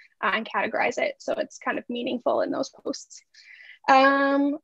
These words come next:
we've had two kind of exciting partnerships. Um, we're working with the Codrington Farmers Market. Ben was really adamant about getting those,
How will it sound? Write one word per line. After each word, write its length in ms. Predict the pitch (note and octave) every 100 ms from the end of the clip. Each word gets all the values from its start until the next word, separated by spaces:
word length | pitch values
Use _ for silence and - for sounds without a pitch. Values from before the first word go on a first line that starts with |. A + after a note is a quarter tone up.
| _
we've 100 | B3
had 220 | - C4+
two 240 | C#4 - D4+
kind 180 | D#4 D4+
of 60 |
exciting 400 | D4 - C4 B3+
partnerships. 840 | B3+ B3 - C#4+ E4+ F4+ - - -
Um, 520 | A#3+ A3+ A3 A3+ A#3 -
we're 240 | B3 A#3 A#3
working 240 | A#3 C4
with 60 | C4
the 60 |
Codrington 540 | - A#3 A3+ A#3 B3+ A#3+
Farmers 360 | A3 A#3 B3+
Market. 420 | C4 C4+ D#4 D#4 D#4
Ben 180 | A#3 A3+
was 180 | A3 A#3
really 240 | A3+ A3
adamant 360 | G#3+ G#3+ A3+ A3+
about 220 | A3 A3+
getting 240 | A3+ A3
those, 220 | A3 G#3+